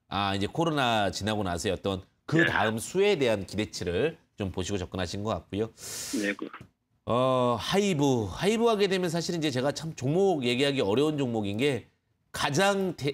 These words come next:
Speaker 1: 그 인기 있는 그룹이 또 여기 있죠. 인기 있는
Speaker 2: 예.
Speaker 1: 그룹이 비티에스죠.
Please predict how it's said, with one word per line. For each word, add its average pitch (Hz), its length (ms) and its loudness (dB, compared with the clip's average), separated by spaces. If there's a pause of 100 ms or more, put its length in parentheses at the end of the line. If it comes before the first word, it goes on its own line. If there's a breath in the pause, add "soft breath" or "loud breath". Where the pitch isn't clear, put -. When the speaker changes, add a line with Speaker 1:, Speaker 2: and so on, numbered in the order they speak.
(120)
Speaker 1:
그 107 240 2
인기 165 440 2
있는 127 280 0
그룹이 113 680 0 (180)
또 104 100 2
여기 113 240 2
있죠. 92 340 -4 (360)
인기 117 200 -2
있는 147 220 0
Speaker 2:
예. 127 60 2
Speaker 1:
그룹이 120 360 0 (380)
비티에스죠. 127 640 0